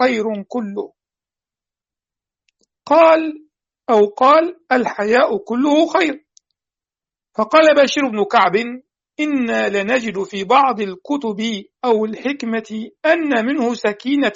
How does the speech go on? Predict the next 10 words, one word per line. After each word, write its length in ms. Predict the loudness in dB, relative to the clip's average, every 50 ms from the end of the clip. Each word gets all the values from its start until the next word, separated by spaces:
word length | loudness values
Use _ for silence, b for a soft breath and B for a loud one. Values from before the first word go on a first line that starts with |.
| -4 -4 -4
ووقارا 600 | -2 -2 -2 -2 -2 -4 0 2 2 4 4 2
لله 520 | 0 -2 -6 -4 0 0 2 0 0 -2 -8 _ -2
ومنه 400 | -2 0 0 0 0 -2 -2 0
ضعف"، 460 | 2 4 6 6 4 2 0 -4 -10 -10 -10 _ _ _ _ _ _ _ _ _ _ _ _ _ _ _ _ _ _ _ _ _ _ _ _ _ _ _ _ _ _ _ _ -2
أي 80 | -2
الحياء. 480 | -2 -2 -4 -6 -4 -4 -4 -4 -6 -8 _ _ _ _ _ _ _ _ _ _ _ _ _ _ _ _ _ _ _ _ _ _ _ _
قال: 300 | 0 2 4 4 4 4
"فغضب 420 | 6 6 6 6 6 4 2 2 0
عمران 580 | 2 0 0 0 2 4 4 4 2 0 -2
حتى 400 | -4 -4 -6 -6 _ -6 -4 -4